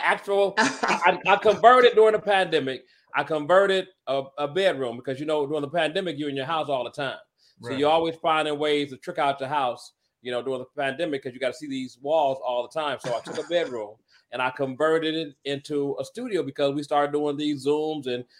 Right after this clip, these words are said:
Speaker 1: and, um, uh, communicating like this. So, you know, I took a room where I normally, my bed would be on the other side, and I would wake up and look out this window back here.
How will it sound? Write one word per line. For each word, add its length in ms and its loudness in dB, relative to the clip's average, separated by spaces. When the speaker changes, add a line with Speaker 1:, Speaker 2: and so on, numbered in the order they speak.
Speaker 1:
and, 260 -6
um, 340 -8
uh, 120 -8
communicating 520 0
like 240 -2
this. 220 -4
So, 300 0
you 80 -10
know, 80 -2
I 80 2
took 220 -6
a 80 0
room 320 0
where 160 4
I 60 4
normally, 380 0
my 240 0
bed 360 2
would 140 -2
be 120 2
on 160 2
the 60 2
other 180 0
side, 440 2
and 100 -4
I 120 0
would 200 -6
wake 200 -2
up 100 -2
and 80 -4
look 120 -4
out 180 2
this 100 -2
window 300 -2
back 240 2
here. 300 -2